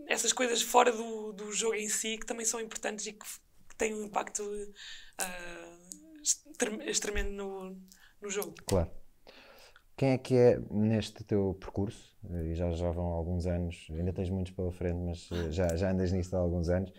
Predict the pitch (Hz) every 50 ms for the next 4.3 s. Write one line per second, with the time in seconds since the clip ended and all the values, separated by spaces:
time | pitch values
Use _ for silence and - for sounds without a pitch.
0 | - - - - - - - - - 127 127 120 - 131 120 110 113 113 107 110
1 | 104 101 104 - 110 120 123 120 - 123 117 - - - - 104 101 101 110 -
2 | - - - - - - - 110 104 98 104 98 98 - - - - _ _ _
3 | - - 98 90 - - 101 104 101 101 110 104 98 - - 117 120 110 101 -
4 | - 90 92 87 85